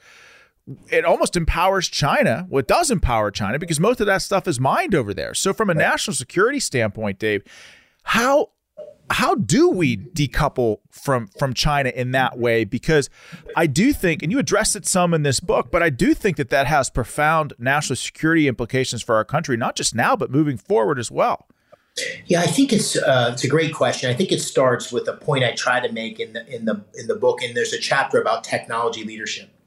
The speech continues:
Speaker 1: Mm-hmm.
Speaker 2: And, uh, when you read what's going on with technology, it, it should scare you to death because
Speaker 1: <laughs> Yes.
Speaker 2: right, technology and innovation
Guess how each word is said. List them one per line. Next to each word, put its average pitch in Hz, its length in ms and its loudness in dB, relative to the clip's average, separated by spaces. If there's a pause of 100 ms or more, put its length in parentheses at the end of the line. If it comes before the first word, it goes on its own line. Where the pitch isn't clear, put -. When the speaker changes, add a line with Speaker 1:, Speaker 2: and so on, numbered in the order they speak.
(240)
Speaker 1:
Mm-hmm. 139 320 -2
Speaker 2:
And, 131 240 0 (260)
uh, 151 300 0
when 147 220 4
you 147 120 4
read 196 300 4
what's 151 260 0
going 123 280 2
on 123 520 -2 (140)
with 110 260 -2
technology, 120 920 0 (460)
it, 131 260 0
it 139 320 0
should 139 220 2
scare 139 340 0
you 123 200 4
to 107 140 -2
death - 400 -2 (380)
because 131 540 0 (140)
Speaker 1:
<laughs> - 120 -20
Yes. - 420 -2
Speaker 2:
right, 135 220 -2 (260)
technology 165 840 0
and 139 80 0
innovation 139 800 -2